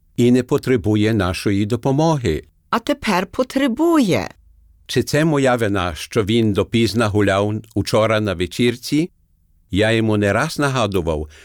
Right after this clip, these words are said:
Speaker 1: що змусить рано вставати, та він не слухав.
Speaker 2: Максиме, незважаючи на це, я думала, що ти добрий приятель Ростикові.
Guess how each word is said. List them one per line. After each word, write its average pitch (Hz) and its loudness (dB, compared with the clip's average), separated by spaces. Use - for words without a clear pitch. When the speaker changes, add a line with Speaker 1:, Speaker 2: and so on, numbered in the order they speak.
Speaker 1:
що - -4
змусить 113 0
рано 107 0
вставати, 98 -4
та 127 2
він 127 2
не 143 0
слухав. 165 0
Speaker 2:
Максиме, 165 0
незважаючи 262 0
на 190 -2
це, 123 -2
я 240 2
думала, 143 -2
що - -4
ти 190 -2
добрий 220 0
приятель 240 -2
Ростикові. - -6